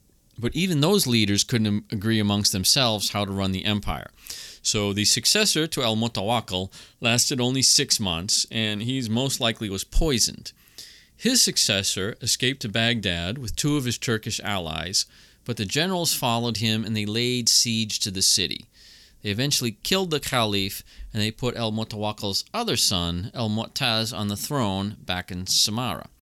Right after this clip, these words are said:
Well, Al-Mu'taz, like his father before him,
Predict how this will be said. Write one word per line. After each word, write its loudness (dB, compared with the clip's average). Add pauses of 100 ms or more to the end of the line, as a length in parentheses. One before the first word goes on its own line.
(580)
Well, 0
Al-Mu'taz, 2
like 0
his 2
father 0
before -2
him, 0